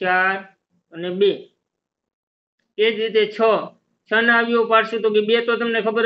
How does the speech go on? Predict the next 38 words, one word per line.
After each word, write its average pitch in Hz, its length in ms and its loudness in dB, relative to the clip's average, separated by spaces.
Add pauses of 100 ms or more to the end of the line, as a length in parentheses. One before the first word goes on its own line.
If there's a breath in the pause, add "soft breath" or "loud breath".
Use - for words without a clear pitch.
જ - 100 -6
છે, 226 100 2 (240)
એક, 196 100 -4 (180)
એક 240 140 -2 (680)
અને 190 220 -2
એક 202 80 -4 (100)
આ 214 100 2 (360)
છ. - 40 -8 (520)
હવે 208 220 2
કી 240 220 0
આવશે? 233 280 2 (160)
તો 220 120 -2
કે 202 140 -2
છ 220 40 2 (160)
કેના 233 280 0
પાડામાં 220 340 2
આવે? 220 180 0
તો 208 100 -4
કે 202 120 -2
બે 220 60 6 (100)
ના 214 140 -2
પાડામાં 220 380 0
આવે. 196 220 0
બે 214 80 4 (140)
તરીને 208 360 0 (680)
છ, - 40 -20 (260)
તો 185 40 -4 (120)
એક 202 140 -4
આવશે 202 280 0
આ 185 160 -4
બે 226 100 4 (580)
અને 196 180 -4
એક 190 140 -4
આવશે 196 260 0 (120)
આ 202 140 -4 (280)
ત્રણ. 202 260 0 (480)
તો 196 120 -2
હવે 214 140 2